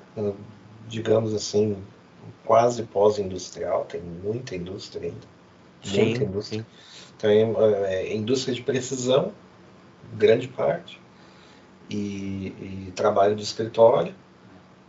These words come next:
Speaker 1: Esse, esse é o tipo de trabalho que,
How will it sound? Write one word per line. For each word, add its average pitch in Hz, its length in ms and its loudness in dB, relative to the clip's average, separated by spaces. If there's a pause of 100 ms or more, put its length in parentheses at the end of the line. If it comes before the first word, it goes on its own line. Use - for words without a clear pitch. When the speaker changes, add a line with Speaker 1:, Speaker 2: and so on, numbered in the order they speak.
Speaker 1:
Esse, - 340 -2
esse 120 180 2
é - 20 10
o 139 120 4
tipo - 280 -4
de 127 60 -4
trabalho 120 520 2
que, 120 600 -4